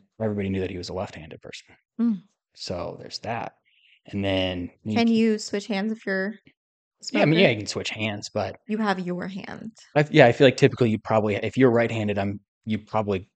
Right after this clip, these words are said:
Speaker 1: go to your right hand, I guess.
Speaker 2: Okay.
Speaker 1: But, I mean, then you can go on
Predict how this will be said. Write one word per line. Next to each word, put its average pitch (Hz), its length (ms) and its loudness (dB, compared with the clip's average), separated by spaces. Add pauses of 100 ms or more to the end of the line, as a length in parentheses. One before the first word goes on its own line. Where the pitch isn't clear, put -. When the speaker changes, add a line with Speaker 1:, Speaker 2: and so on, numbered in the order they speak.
(180)
Speaker 1:
go 95 120 -2
to 92 80 -8
your 87 120 -16
right - 180 -16
hand, - 180 -16 (560)
I 95 60 -4
guess. - 360 -10 (240)
Speaker 2:
Okay. 220 240 -4
Speaker 1:
But, 101 260 4 (800)
I 131 60 2
mean, 123 140 4
then 127 160 6
you 127 80 4
can 123 140 -2
go 110 160 2
on 110 160 0